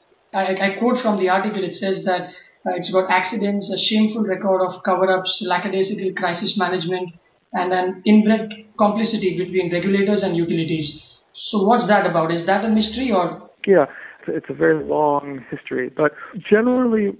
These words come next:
Speaker 2: the problem is that in Japan, it's a very rule-based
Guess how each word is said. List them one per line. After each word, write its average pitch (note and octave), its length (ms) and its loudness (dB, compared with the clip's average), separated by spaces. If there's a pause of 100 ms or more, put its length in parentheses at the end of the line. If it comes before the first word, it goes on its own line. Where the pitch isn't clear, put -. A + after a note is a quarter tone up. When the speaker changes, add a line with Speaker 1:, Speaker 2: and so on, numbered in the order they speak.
Speaker 2:
the D#3 360 2
problem D#3+ 420 -4
is D3+ 220 -12
that D3 240 0 (300)
in E3 200 2
Japan, G3 760 0 (100)
it's - 100 -12
a D3 60 -4
very A3 240 0
rule-based E3+ 840 0